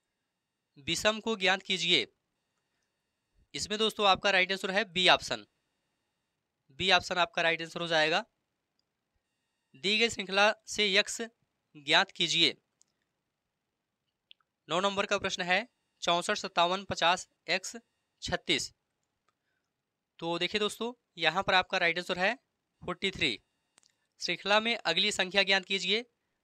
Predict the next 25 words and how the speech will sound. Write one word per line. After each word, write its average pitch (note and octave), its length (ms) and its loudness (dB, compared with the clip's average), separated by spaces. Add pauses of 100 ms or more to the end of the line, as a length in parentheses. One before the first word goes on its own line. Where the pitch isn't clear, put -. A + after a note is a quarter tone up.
दो E3+ 140 -2
सौ G3+ 140 -4
अस्सी, G3+ 240 -2
दो F#3+ 120 -2
सौ F#3+ 120 -8
पचहत्तर, F3+ 400 -2
दो F#3 120 -6
सौ G3 120 -10
पैंसठ, F3+ 320 -4
दो F3 120 -4
सौ F3+ 120 -12
पैंतालीस। F3+ 480 -2 (720)
तो F3 240 -2
यहाँ F3+ 260 -2
पर F#3+ 140 2
आपका F#3 520 0 (500)
राइट E3+ 220 2
आंसर F#3+ 180 -4
हो F#3+ 80 -6
जाएगा E3+ 400 4 (1400)
दो D3+ 220 -4
सौ G3 140 -4
पाँच। - 440 -2 (2500)
नेक्स्ट C#3+ 200 -4
है, F#3+ 140 0